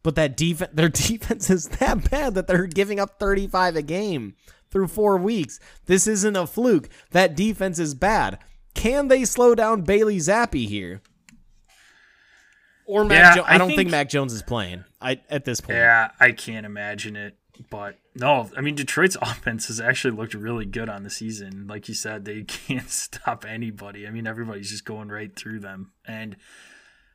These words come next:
Speaker 2: New England's offense isn't <clears throat> anything special, though. So if New England can get the run game going, they'll have a chance in this one. But, I mean, look at who the Lions have played so far. They played Minnesota,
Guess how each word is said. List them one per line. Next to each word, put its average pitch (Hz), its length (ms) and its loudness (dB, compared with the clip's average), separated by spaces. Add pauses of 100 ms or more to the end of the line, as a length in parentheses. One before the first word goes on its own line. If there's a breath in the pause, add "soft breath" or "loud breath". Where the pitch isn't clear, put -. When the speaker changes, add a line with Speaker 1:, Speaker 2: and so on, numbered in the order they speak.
(800 soft breath)
Speaker 2:
New 139 140 0
England's 233 440 0
offense 120 680 -2
isn't 120 440 -6
<clears throat> - 0 -
anything 107 560 -6
special, - 760 -10
though. 95 300 -14
So 110 300 -10
if 110 160 -10
New 135 100 -2
England 190 280 -2
can 131 100 -4
get 131 140 0
the 123 100 -2
run 113 320 -4
game 117 300 -4
going, 117 580 -8 (100)
they'll 104 140 -10
have 113 220 -8
a 107 40 -8
chance 107 440 -8
in 110 160 -8
this 113 240 -8
one. 120 520 -6
But, 107 400 -8
I - 60 -12
mean, 143 180 -4
look 139 160 -2
at 196 140 4
who 160 120 -2
the 143 120 -2
Lions 110 380 -4
have 98 100 -10
played 107 320 -10
so 104 180 -10
far. 101 300 -10
They 107 120 -12
played 120 600 -4
Minnesota, 120 960 -4